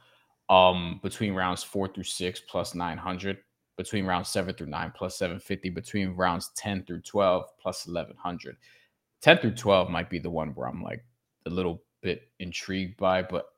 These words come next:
I ultimately think he sort of plays keep away here and just uses his range. And I think Edwin De Los Santos is tough. I also think Edwin De Los Santos could, like,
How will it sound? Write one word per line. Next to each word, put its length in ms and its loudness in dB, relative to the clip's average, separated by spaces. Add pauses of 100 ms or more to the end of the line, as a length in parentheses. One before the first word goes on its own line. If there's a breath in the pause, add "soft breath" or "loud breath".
(300)
I 120 6
ultimately 520 0
think 300 -4
he 240 -8
sort 260 -4
of 100 -6
plays 260 -6
keep 280 -12
away 280 -4
here 420 -8 (480 loud breath)
and 260 2
just 260 -6
uses 360 -6
his 100 -10
range. 300 0
And 80 0
I 40 -12
think 140 -2
Edwin 280 -4
De 100 0
Los 200 -6
Santos 380 -2
is 120 -14
tough. 300 0
I 60 4
also 240 8
think 200 0
Edwin 240 0
De 120 0
Los 160 -4
Santos 440 -4
could, 200 -10
like, 180 -6